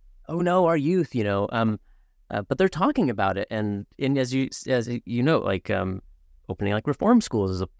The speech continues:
is a potential answer. Um, so you're saying that there is somewhat of a, a ubiquity of,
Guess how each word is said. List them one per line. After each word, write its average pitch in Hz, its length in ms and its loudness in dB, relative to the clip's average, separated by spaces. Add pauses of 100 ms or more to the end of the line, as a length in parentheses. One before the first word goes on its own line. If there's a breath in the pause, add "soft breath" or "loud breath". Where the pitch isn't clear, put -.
(120)
is 101 100 -4
a 98 60 -4
potential 87 640 -4 (460)
answer. 82 600 -8 (420)
Um, 95 300 -6 (220)
so - 100 -2
you're 180 140 4
saying 220 220 0
that 220 80 -2
there 160 120 0
is 175 220 0 (400)
somewhat 156 340 0
of 139 80 0
a, 131 200 2 (120)
a 123 60 0
ubiquity 101 840 -4
of, 90 460 -2